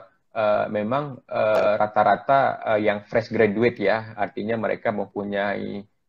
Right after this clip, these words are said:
eh, semangat yang lebih tinggi. Kemudian, eh, mungkin yang, yang, yang udah agak senior mungkin, eh, eh, mungkin tidak terlalu berani ke sini dengan angka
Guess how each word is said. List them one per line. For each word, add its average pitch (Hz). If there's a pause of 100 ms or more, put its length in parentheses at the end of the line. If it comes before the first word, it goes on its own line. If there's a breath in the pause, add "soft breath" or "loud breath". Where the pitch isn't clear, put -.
(100)
eh, 95
semangat 104
yang 107
lebih 101
tinggi. 107
Kemudian, 104 (320)
eh, 104
mungkin 110
yang, 110 (320)
yang, 104 (180)
yang 107
udah 101
agak 101
senior 117
mungkin, 117 (100)
eh, 98 (880)
eh, -
mungkin 110
tidak 107
terlalu 117
berani 107
ke 117
sini 107
dengan 101
angka 104